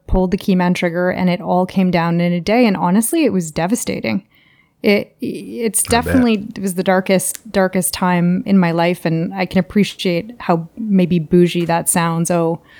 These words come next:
Speaker 1: <laughs> my V C fund imploded."
Speaker 2: Yeah. <laughs>
Speaker 1: But,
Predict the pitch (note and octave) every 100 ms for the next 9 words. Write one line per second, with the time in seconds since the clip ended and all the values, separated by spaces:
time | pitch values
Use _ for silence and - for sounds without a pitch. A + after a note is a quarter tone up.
0 | - - - - B3 F#3+ E3 F#3+ - F#3+
1 | F#3 F3 - F#3+ F#3 F#3 F3+ F3 F3+ G2+
2 | F#2+ - - - - - F3+ - _ _
3 | _ _ - _ _ G#3 F#3+ A#3 G#3 G#3
4 | G3